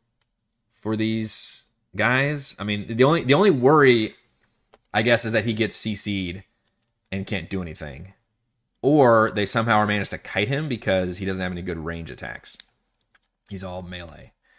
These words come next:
So I guess the one thing I could do would be to give him, like, a legendary resistance or something. I don't think the players actually have a whole lot of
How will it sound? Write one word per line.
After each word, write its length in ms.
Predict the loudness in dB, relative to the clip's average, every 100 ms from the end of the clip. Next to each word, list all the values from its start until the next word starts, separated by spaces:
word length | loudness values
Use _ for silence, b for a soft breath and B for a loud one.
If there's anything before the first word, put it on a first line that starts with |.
| b b b b b b _
So 300 | -6 -2 0
I 100 | 2
guess 160 | 0
the 80 | 0
one 160 | -2 0
thing 120 | -2
I 80 | -2
could 140 | -4
do 100 | -4
would 100 | -4
be 100 | -4
to 60 | -8
give 140 | -8
him, 100 | -6
like, 180 | -8 -8
a 40 |
legendary 1080 | -6 -6 -6 -6 -4 -2 -2 -4 -6 -8 -10 -14 _ _
resistance 840 | -14 -10 -10 -6 -6 -6 -10 -12 -12
or 80 | -10
something. 540 | -8 -8 -8 -8 -12 B B B B -8
I 80 |
don't 260 | -2 -2 -2
think 120 | -4
the 60 | -4
players 240 | 0 2
actually 280 | 0 -2 -6
have 240 | -2 -2
a 80 | -2
whole 180 | -2 -2
lot 180 | 0 0
of 300 | 0 -4